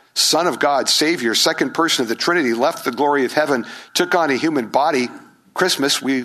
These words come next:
celebrate this, the incarnation, lived a perfect life, a life you and I've never lived. Perfect. Righteous.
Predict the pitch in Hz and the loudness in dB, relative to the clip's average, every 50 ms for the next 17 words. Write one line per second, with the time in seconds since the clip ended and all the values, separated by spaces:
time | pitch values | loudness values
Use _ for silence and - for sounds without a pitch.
0 | - - - - 151 135 131 120 131 123 120 117 135 127 143 151 - - - - | -4 -2 0 0 2 2 2 2 0 0 0 0 0 0 0 -2 -4 -6 -8 -12
1 | - - 113 123 131 151 147 - - 160 139 131 131 135 151 170 - - - 95 | -10 -6 -4 -2 -2 -2 -2 -2 0 0 0 2 2 0 0 0 0 -2 -2 -4
2 | 113 139 - - _ _ _ _ _ _ _ _ _ _ _ _ _ _ - 135 | -6 -10 -18 -20 _ _ _ _ _ _ _ _ _ _ _ _ _ _ -2 0
3 | 175 190 165 160 139 - - - 190 180 - 170 - - 135 143 156 151 127 123 | 0 0 0 -2 -2 0 0 0 0 0 0 -2 -2 0 0 2 2 2 0 0
4 | 143 - - - - - - _ _ _ _ _ _ _ _ _ _ _ _ _ | -2 -2 -6 -8 -12 -16 -18 _ _ _ _ _ _ _ _ _ _ _ _ _
5 | _ _ _ _ - 131 127 135 147 143 143 151 156 156 143 139 131 123 120 120 | _ _ _ _ -2 0 2 2 0 -2 -2 -2 0 0 2 0 0 0 0 0
6 | 123 135 156 139 135 120 92 - - - - - _ _ _ _ _ _ _ _ | 0 0 0 0 0 -2 -2 -4 -8 -12 -16 -20 _ _ _ _ _ _ _ _
7 | _ _ _ _ _ _ _ _ - - 208 208 - - - - - - - _ | _ _ _ _ _ _ _ _ -6 -4 -4 -2 -2 -6 -8 -8 -10 -16 -18 _
8 | _ _ _ _ _ _ _ _ _ _ _ _ _ _ _ _ _ _ _ _ | _ _ _ _ _ _ _ _ _ _ _ _ _ _ _ _ _ _ _ _
9 | _ _ _ _ _ _ _ _ _ _ _ _ - 113 120 139 170 196 196 - | _ _ _ _ _ _ _ _ _ _ _ _ -10 -2 0 0 0 0 0 -2
10 | - - - - - - - - | -2 -2 -4 -4 -6 -6 -8 -8